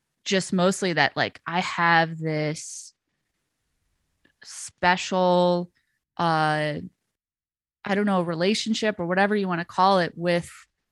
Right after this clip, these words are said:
this creative musical experience. And, uh, I need to honor that, you know, and it's really, like,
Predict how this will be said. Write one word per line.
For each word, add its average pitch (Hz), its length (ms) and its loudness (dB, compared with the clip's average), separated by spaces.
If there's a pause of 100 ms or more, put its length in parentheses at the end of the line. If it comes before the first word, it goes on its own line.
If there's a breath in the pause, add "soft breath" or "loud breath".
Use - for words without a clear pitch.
this 180 320 -2
creative 180 920 0 (300)
musical 165 880 0 (480)
experience. 185 920 0 (460 loud breath)
And, 170 680 4 (320)
uh, 156 500 4 (240)
I 185 100 0
need 202 160 0
to 180 160 0
honor 175 400 2
that, 101 320 -2 (120)
you 170 120 -4
know, 151 420 -2
and 160 500 0 (960)
it's - 380 -4 (420)
really, 262 380 2
like, 160 300 -2